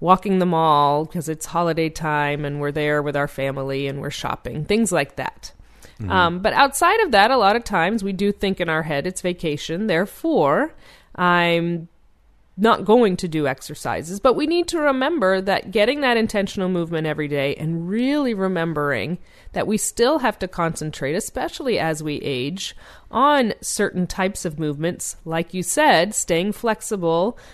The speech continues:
Speaker 1: um, keeping up with our mobility and our stretches and our balance workouts, things like that are very important because we take one day off and that's like three days to catch up.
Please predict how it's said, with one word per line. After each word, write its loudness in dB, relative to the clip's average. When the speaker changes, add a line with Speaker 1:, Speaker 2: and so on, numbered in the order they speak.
Speaker 1:
um, 0
keeping -2
up 0
with 0
our 4
mobility 2
and 0
our 0
stretches -2
and -4
our -2
balance -4
workouts, -4
things -2
like -2
that 4
are -6
very 0
important -4
because -2
we -4
take -4
one 0
day 2
off 4
and -2
that's -4
like -2
three -6
days 0
to -10
catch -6
up. 0